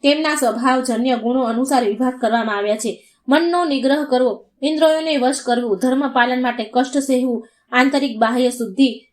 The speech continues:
બીજાઓના અપરાધને ક્ષમા કરવા, શરીર અને મનની સરળતા રાખવી, વેદ અને શાસ્ત્રનું જ્ઞાન હોવું, અનુભવ સિદ્ધ જ્ઞાન,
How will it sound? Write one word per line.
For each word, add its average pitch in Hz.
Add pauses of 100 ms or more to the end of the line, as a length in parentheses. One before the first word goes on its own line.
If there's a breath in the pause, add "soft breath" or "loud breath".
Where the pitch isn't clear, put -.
બીજાઓના 269
અપરાધને 233
ક્ષમા 240
કરવા, 233
શરીર 247
અને 233
મનની 233
સરળતા 233
રાખવી, 226 (260 loud breath)
વેદ 262
અને 247
શાસ્ત્રનું 233
જ્ઞાન 214
હોવું, 233 (200)
અનુભવ 285
સિદ્ધ 269
જ્ઞાન, 233